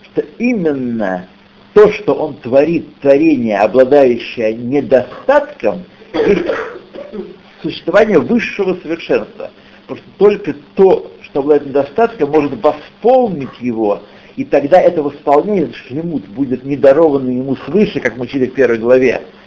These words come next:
а заработанный им с помощью Торы и Мицвот, и тогда творение уподобится Вс-, Всевышнему, и другого пути нет уподобиться Всевышнему. То есть, Всевышний так сотворил мир, что м-,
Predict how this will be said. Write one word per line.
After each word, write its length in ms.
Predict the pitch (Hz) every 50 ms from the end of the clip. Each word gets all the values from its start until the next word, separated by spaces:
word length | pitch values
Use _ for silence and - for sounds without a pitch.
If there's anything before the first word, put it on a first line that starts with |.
| - - - - - -
а 180 | - 165 165 - 190 - -
заработанный 960 | 165 160 151 151 147 147 123 117 135 127 117 117 - 135 139 143 156 175 185
им 360 | 180 - 196 214 226 254 247 - _
с 40 | - _
помощью 580 | - 185 175 165 170 160 - - - 165 160 - - -
Торы 300 | - 160 156 151 151 147
и 80 | 143 147
Мицвот, 580 | 139 143 - - - 139 151 165 180 180 175 - - _ _ _ _ _ _ _ _ _ _ _ _ _ _ _ _ -
и 100 | - 147
тогда 500 | - - 156 143 123 147 139 180 240 240
творение 680 | - 165 160 151 156 180 185 185 180 170 160 - - - - _
уподобится 600 | - 120 - 131 127 131 156 147 123 110 - -
Вс-, 320 | - - - - 104 - -
Всевышнему, 500 | - 139 139 165 185 180 - 165 151 143
и 60 | 135
другого 420 | 147 - 147 143 139 196 233 220 185
пути 300 | 180 185 - - - 165
нет 260 | 165 170 160 - -
уподобиться 400 | 104 - 107 98 95 95 - -
Всевышнему. 360 | - - 90 - - - 95 - - _
То 140 | - 175 170
есть, 260 | 135 113 98 90 - - - - - - - - _ _ _ _ _ _ _ _ - -
Всевышний 300 | - 160 185 180 180 156
так 160 | 170 160 151
сотворил 300 | - 131 131 139 131 120
мир, 380 | 107 101 98 98 107 135 160 180 - - - - - _ _ -
что 260 | - - _ - 123
м-, 160 | 117 120 131